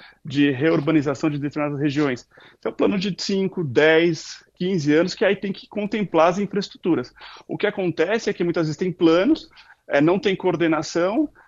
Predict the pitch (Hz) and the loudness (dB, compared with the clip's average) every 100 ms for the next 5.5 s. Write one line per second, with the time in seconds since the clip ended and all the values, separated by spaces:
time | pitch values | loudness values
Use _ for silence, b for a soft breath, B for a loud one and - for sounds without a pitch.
0 | b - 147 147 165 175 185 170 196 196 | b 0 0 2 0 2 0 2 0 0
1 | 240 175 165 160 139 139 - 156 160 165 | -2 2 4 4 2 -4 0 2 2 4
2 | 160 156 196 208 180 170 160 170 165 156 | 4 6 6 6 6 4 0 0 0 0
3 | - _ - 139 147 151 156 180 147 151 | -4 _ 0 4 4 2 2 4 2 2
4 | 143 151 143 143 143 151 117 135 165 147 | 0 -4 -2 0 0 0 0 0 0 -2
5 | 139 - 131 151 | -4 -8 -4 -2